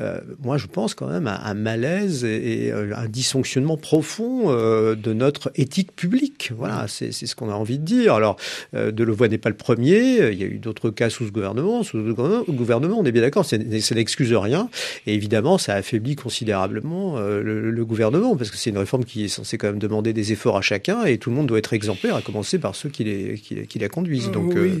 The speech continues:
Speaker 2: oui, oui, Benjamin Morel, on approche des fêtes de fin d'année, il y a comme un petit goût de homard, euh, dans ce qui s'est passé <laughs> pour François de Rugy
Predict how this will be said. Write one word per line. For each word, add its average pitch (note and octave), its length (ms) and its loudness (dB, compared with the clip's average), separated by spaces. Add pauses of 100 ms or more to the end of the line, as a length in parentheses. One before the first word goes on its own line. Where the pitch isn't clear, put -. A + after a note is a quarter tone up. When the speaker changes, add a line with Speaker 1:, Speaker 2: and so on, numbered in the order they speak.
(100)
Speaker 2:
oui, E3+ 120 4
oui, F#3+ 140 4
Benjamin E3+ 360 4
Morel, E3+ 300 6
on E3 100 6
approche E3+ 400 4
des D#3+ 100 6
fêtes E3 240 2
de D#3+ 120 6
fin F3 200 2
d'année, A3 500 6
il F#3 60 6
y F3+ 60 6
a E3+ 80 2
comme F3 220 4
un E3+ 60 6
petit F3 180 -2
goût F3+ 160 4
de E3 60 10
homard, F3 440 8
euh, D3 140 0
dans D3 100 -2
ce - 80 -10
qui C#3+ 80 -8
s'est C#3+ 140 -2
passé E3+ 420 2 (180)
<laughs> D#3+ 220 4
pour D#3+ 140 6
François D#3+ 320 4
de D#3+ 80 8
Rugy D#3+ 560 6